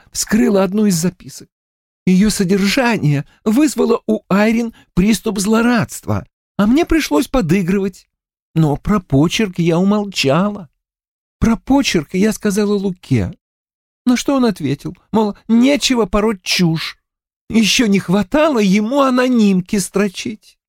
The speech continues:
Но я-то знала, чьих это рук дело. И, короче говоря, по-моему, как раз после второй записки случилось то, чего я так боялась. Я залетела. Откуда мне было знать,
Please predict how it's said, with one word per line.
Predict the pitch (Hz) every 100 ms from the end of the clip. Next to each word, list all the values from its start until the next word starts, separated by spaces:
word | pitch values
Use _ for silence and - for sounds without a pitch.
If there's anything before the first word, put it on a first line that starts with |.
| _ _ -
Но | 320
я-то | 339 330 294
знала, | 233 269 247 226 196
чьих | - 247 247
это | 202 208
рук | 214 196
дело. | 170 175 143 - _ _ _ _ _ _ _ _ _
И, | 320
короче | - 202 151 175 -
говоря, | 147 156 147 190 285 330 _ _ _ _ _ _ _ _
по-моему, | - 170 196 214 185 180
как | - 180 -
раз | 190 220 160 - _ _ _ -
после | 202 - 156
второй | - 160 165
записки | 151 170 330 311 - - - _ _ _ _ _ _ _ _
случилось | 254 254 - 427 240 -
то, | - 403
чего | - -
я | 240
так | 202 226
боялась. | 190 220 160 - 123 - _ _ _ _ _ _ -
Я | 175 180
залетела. | 202 220 190 285 - - _ _ _ _ _ _ _
Откуда | 110 - - 311 320
мне | 285 285
было | 247 247
знать, | 196 220 170 -